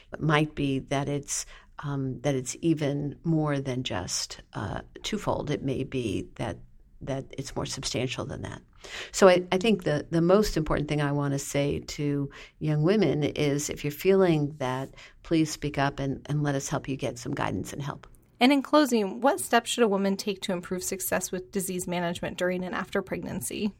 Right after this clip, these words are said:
Speaker 1: So I think the, the most important thing is to plan for your pregnancies so that way you can work with your provider to be on the kind of medicines that have the kind of risks you're comfortable with.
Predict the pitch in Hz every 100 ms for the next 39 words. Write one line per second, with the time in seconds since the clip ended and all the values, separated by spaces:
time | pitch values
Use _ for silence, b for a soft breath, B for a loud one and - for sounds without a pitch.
0 | _ - - B B B B - 262 254
1 | 240 220 190 180 - 170 175 190 202 170
2 | 160 147 123 143 127 139 123 139 - -
3 | 147 139 135 127 - 180 202 202 - 196
4 | 190 196 208 _ - - - 185 185 202
5 | 185 190 190 208 208 208 - B B B
6 | - 175 165 165 160 156 - 160 160 160
7 | 156 - - 151 156 156 156 156 156 B
8 | B B 160 175 180 165 151 151 170 170
9 | 156 151 156 151 147 147 151 147 151 151
10 | 147 143 - - - 240 185 151 139 143
11 | - 147 139 147 - 147 151 151 143 143
12 | 143 - 165 156 147 139 - - - -
13 | 180 175 160 117 - -